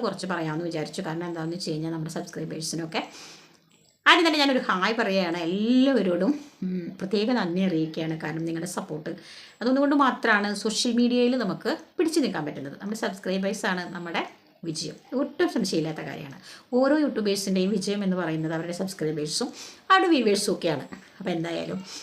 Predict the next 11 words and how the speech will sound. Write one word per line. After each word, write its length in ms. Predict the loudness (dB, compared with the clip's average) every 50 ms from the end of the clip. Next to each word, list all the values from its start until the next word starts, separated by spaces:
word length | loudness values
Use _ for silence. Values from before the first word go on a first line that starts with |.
| -6 -4
നിങ്ങളോട് 300 | -2 0 2 2 2 2 2
ഒരുപാട് 300 | 0 0 0 2 2 4 2 2
നന്ദിയുണ്ട്. 420 | 2 0 -2 -2 0 0 0 -2 -2 -4 -4 -4
ഒരുപാട് 400 | -4 -2 -2 -2 -2 0 -2 -4 -6 -6 -4 -4 -2
നന്ദിയും 360 | -2 -2 -2 -4 -6 -6 -8 -6
കടപ്പാടും 460 | -6 -8 -8 -8 -8 -8 -8 -8 -10 -10 -8 -4
സ്നേഹവും 480 | -2 -2 -2 -2 -2 0 -2 -2 -2 -4 -6 -6
അറിയിക്കുന്നു. 380 | -4 -4 -4 -6 -10 -16 -16 -18 -20 -20 -20 -20 -20 -20 -20 -20 -20 _ _ _ _ -4 _
പിന്നെ 140 | 4 4 6 6
എന്തായിരുന്നു 600 | 6 6 6 8 8 8 6 6 4 4 2 2 4
അല്ലേ? 140 | 4 2